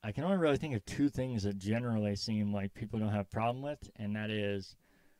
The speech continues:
The Sopranos, which I did not watch, but that ending, if I was watching that, I would have been pissed off, so I don't know how people think that's a good ending. Maybe it's because, spoilers if you haven't watched Sopranos or if you care to,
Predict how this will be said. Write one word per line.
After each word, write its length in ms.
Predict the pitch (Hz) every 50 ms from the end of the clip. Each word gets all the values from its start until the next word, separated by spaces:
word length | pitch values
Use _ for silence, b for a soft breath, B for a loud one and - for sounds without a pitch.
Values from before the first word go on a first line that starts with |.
| b b b -
The 100 | - 107
Sopranos, 800 | - 120 107 - - 131 123 127 131 143 147 156 170 170 - -
which 180 | 113 101 -
I 80 | 113 104
did 140 | 104 107 107
not 180 | 110 107 98
watch, 360 | 104 104 107 120 131 - - -
but 100 | - -
that 160 | 110 107 90
ending, 440 | 85 104 107 104 107 107 104 104 104 - b b b b b b b b b
if 160 | - 107 98
I 140 | 104 107 113
was 100 | 123 117
watching 280 | 117 120 123 - - 131
that, 160 | 131 123 -
I 100 | 107 101
would 100 | 101 95
have 80 | 90 90
been 120 | 90 90
pissed 340 | - - 123 117 - - 107
off, 280 | 101 104 117 127 123
so 120 | - - 110
I 40 | 104
don't 100 | 104 101
know 60 | 95
how 180 | 95 101 101
people 240 | 98 - 107 104 98 95
think 200 | 101 95 90 87
that's 260 | 98 101 104 - 131
a 40 | 120
good 160 | 120 127 131
ending. 380 | 135 139 139 147 156 156 139 - - b b b b b b b b b b b b b - 67 - 85 87 98 104 _ _ _ _ _ _ _ _ _ -
Maybe 280 | 110 113 110 104 110
it's 160 | 107 107 -
because, 760 | - - 110 - - 110 107 104 104 101 101 98 98 - - - - _ _
spoilers 640 | - - - - 143 135 120 110 101 98 98 95 90
if 120 | 98 90
you 80 | 101 98
haven't 160 | 98 98 95
watched 180 | 92 95 92 -
Sopranos 480 | - - - 104 101 95 95 95 90
or 40 | 98
if 100 | 92 87
you 60 | 98
care 260 | 95 - 104 98 98 95
to, 260 | - - 113 120 131